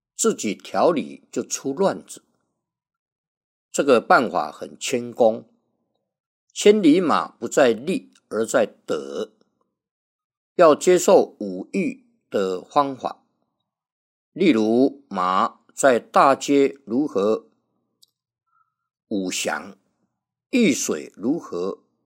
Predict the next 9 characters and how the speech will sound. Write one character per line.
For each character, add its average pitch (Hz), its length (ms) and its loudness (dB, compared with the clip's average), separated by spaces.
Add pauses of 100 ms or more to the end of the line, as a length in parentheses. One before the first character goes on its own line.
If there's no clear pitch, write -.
(280)
绕 151 320 4
水 76 480 -8 (640)
曲 151 360 -6
等。 - 260 -10 (2250)
今 165 680 4
无 127 380 2
以 85 220 -12
乎？ - 360 -6 (1040)
今 220 380 0